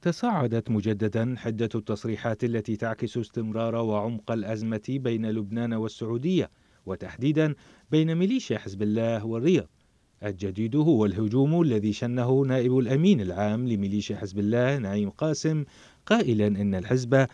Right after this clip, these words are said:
سيرد على السعودية ردا وصفه بالحاسم.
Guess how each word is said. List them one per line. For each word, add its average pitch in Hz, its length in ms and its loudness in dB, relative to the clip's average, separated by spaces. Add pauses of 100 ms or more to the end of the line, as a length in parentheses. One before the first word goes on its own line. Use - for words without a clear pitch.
(200)
سيرد 147 640 2
على 107 280 2
السعودية 107 840 0
ردا 107 540 -2
وصفه 110 540 0
بالحاسم. 117 480 0